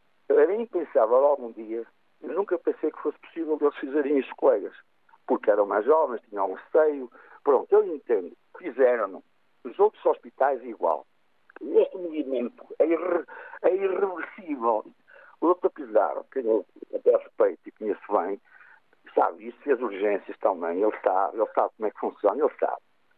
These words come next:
Ele sabe, e, eu, e não queria estar até lhe ligar no papel dele, ele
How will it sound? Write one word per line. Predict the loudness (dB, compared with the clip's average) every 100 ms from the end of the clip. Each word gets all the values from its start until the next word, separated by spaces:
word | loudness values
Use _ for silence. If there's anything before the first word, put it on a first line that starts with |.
| _
Ele | -2 2
sabe, | 0 0 -2 _
e, | -6
eu, | -4
e | -4 -8
não | -8 -8
queria | -8
estar | -2 2 2 2
até | 2 2
lhe | 0 -6
ligar | -2 0
no | 0
papel | -2 0 0 0
dele, | -6 -6 -6
ele | -6